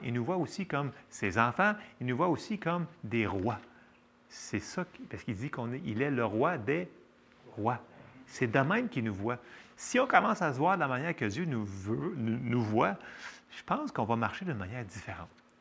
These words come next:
Et c'est une autre révélation que l'on doit continuer à se nourrir, se nourrir, se nourrir. Je sais que ça fait contraire, ça fait un petit peu présomptueux de parler comme ça, mais ça ne l'est pas,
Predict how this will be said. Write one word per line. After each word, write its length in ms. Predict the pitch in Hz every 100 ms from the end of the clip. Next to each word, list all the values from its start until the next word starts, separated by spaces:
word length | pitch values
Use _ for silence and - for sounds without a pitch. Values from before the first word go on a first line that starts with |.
| _ _ -
Et 180 | 123
c'est 180 | 131 117
une 160 | 107 104
autre 140 | 156
révélation 500 | 113 104 98 92 143
que 100 | -
l'on 180 | 98 92
doit 300 | 95 113 127 - - -
continuer 560 | 139 131 110 110 131 -
à 260 | 104 107 107 - - - - - _ _ _ _ _ _ _ _ _
se 140 | -
nourrir, 440 | 107 104 101 123 127
se 100 | 110
nourrir, 300 | 101 98 120
se 100 | 113
nourrir. 480 | 101 92 117 156 139 - -
Je 100 | -
sais 180 | 107 -
que 80 | 202
ça 80 | 110
fait 120 | 117
contraire, 500 | - 107 92 131 147
ça 60 | 104
fait 80 |
un 60 | 123
petit 120 | -
peu 80 | 165
présomptueux 720 | - 131 127 120 - 123 190 165
de 80 | 131
parler 260 | - 98
comme 180 | 120 101
ça, 120 | - 214 - - - -
mais 80 | 101
ça 140 | 120
ne 120 | 113
l'est 160 | 165 147
pas, 200 | - 180